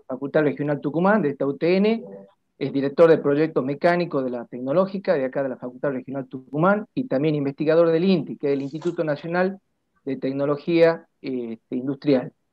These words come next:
Bueno, así que lo mejor, y, y esperando poder, este, aprender, igual que todos los que están participando de esta, de esta, eh, conferencia, de esta charla,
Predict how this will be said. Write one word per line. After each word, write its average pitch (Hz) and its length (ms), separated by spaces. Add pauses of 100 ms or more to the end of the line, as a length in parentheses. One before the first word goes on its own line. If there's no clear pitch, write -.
(720)
Bueno, 185 380 (520)
así 135 280
que 131 500 (560)
lo 127 100
mejor, 196 520 (160)
y, 123 460
y 127 40
esperando 160 680 (320)
poder, 156 380
este, 127 500
aprender, 160 500
igual 160 240
que 151 120
todos 160 180
los 139 80
que 127 60
están 139 200
participando 151 720
de 139 120
esta, 123 460 (380)
de 139 80
esta, 139 140 (100)
eh, 123 440
conferencia, 151 580
de 139 60
esta 131 160
charla, 196 560